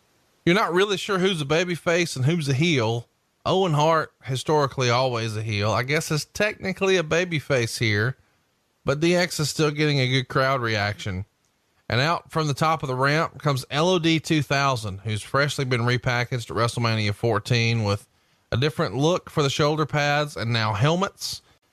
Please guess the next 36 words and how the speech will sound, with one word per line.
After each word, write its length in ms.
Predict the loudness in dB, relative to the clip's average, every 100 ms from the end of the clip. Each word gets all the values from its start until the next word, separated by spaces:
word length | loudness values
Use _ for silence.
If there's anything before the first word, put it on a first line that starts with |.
| _
And, 420 | 0 2 4 2 2
uh, 120 | 2
they're 160 | 2
gonna 140 | 2 2
be 80 | 2
strutting 400 | 0 0 2 2
to 80 |
the 100 | 4
ring 480 | 4 4 4 2 0
with, 380 | 2 2 0 0
uh, 340 | 2 4 2 0
some 320 | 0 2 0
forearm 500 | 0 2 4 6 4
pads 560 | 2 -2 0 0 -2 -6 _ _ 0
and 100 | 2
a 40 |
very 220 | 4 2
scantily 580 | 0 0 0 0 0 0
clad 400 | 2 0 0 -4
Sunny. 500 | -4 -4 -2 -6 -8 -12 _ _ _ _ _ _
I'm 140 | -2 0
sure 180 | 2
we'll 120 | 2 0
talk 260 | 0 0
about 300 | 0 0 0
this 300 | 0 -2 -2
another 400 | -2 0 2 0
time, 640 | 0 0 0 -2 -4 -6 -10 _ _ _ _ _
but 80 | 0
whose 220 | 0 2
idea 420 | 0 0 2 2 2
was 240 | 0 -2
to 100 | -4
sort 220 | -2 0
of 100 | 0
repackage 960 | 0 -2 -2 -2 -4 -4 -6 -6 -8 -14